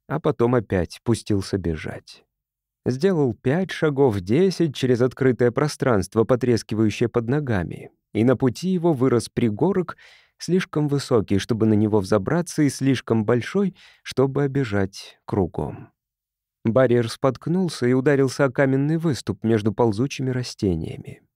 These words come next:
Упал — Тело его конвульсивно забилось и успокоилось. Он глядел на луну. Луна была красная и совсем небольшая,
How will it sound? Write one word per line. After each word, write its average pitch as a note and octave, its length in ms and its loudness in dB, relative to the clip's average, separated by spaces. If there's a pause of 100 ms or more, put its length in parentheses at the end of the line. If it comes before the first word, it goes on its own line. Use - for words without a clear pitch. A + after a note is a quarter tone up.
(160)
Упал — C3 500 0 (680)
Тело B2 240 4
его G#2+ 200 2
конвульсивно G#2+ 680 0
забилось G2+ 800 -4 (520)
и A#2+ 80 0
успокоилось. - 1000 -8 (3750)
Он G#3+ 220 2
глядел D3 520 0 (320)
на B2+ 200 -2
луну. F#2+ 520 -4 (540)
Луна A2+ 360 4
была G#2+ 240 2
красная A#2+ 500 0
и - 20 2
совсем A2 400 0
небольшая, A2 640 0